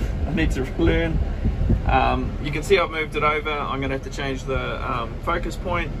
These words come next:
So you can see now that the red dot there is close to it. So if I start, um, moving forward, and then, um,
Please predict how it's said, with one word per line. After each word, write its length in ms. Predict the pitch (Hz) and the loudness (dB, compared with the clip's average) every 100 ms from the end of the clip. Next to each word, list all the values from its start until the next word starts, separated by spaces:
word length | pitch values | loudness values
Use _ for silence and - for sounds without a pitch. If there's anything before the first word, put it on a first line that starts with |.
| - - - - - - - - - - - - - - - - - | -6 -6 -6 -6 -6 -6 -6 -6 -6 -6 -6 -6 -6 -4 -4 -4 -4
So 100 | - | -4
you 100 | 120 | -4
can 140 | 127 120 | -4 -4
see 220 | 139 135 | -2 -2
now 240 | 131 127 | 0 -2
that 180 | 117 98 | -2 -4
the 80 | 107 | -2
red 300 | 131 131 - | 0 -2 0
dot 260 | 135 135 | 0 0
there 340 | 123 131 135 120 | 0 2 2 0
is 240 | - - - | -4 -4 -4
close 280 | 151 151 147 | -2 -2 -2
to 240 | 156 147 | -2 0
it. 80 | 143 - - - - - - | -2 -4 -4 -4 -4 -4 -6
So 100 | - | -2
if 60 | |
I 120 | 151 156 | 0 0
start, 580 | - 165 151 123 - | 2 2 2 -2 -4
um, 480 | 131 139 127 120 110 | 0 2 2 0 -2
moving 340 | 143 165 147 139 | -2 -2 -2 0
forward, 400 | 202 202 202 202 - - - - - - - - - - - - - - - - - - - - - | 2 4 4 2 -4 -6 -4 0 2 2 4 4 4 6 6 8 8 8 6 6 4 6 6 6 6
and 160 | 120 | 4
then, 280 | 117 117 117 | 4 4 4
um, 240 | 113 113 | 4 4